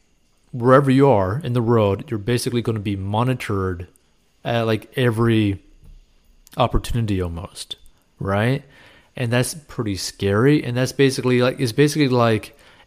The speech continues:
an app that is capturing data constantly from live streams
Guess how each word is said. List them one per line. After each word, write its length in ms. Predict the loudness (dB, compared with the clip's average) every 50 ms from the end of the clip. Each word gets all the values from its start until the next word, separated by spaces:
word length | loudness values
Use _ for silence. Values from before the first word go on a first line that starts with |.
| _ -8
an 200 | -6 -6 -6 -4
app 380 | -4 -2 -2 -2 -2 -4 -4
that 140 | -4 -4 -4
is 180 | -4 -4 -6 -10 _ _ -16
capturing 680 | -10 -4 0 0 0 0 -2 -4 -4 -4 -4 -4 -2 0
data 560 | 0 2 2 2 2 2 2 2 0 0 -4 -8 -18 _ _ _ _ _ _ _ _ _ _ -12
constantly 840 | -10 -6 -2 0 0 0 0 -2 -2 -2 -2 -2 0 -2 -4 -4 -4
from 260 | -4 -6 -6 -6 -4
live 320 | -2 -2 0 0 0 -2
streams 580 | -2 -4 -4 -4 -4 -4 -4 -6 -8 -10 -12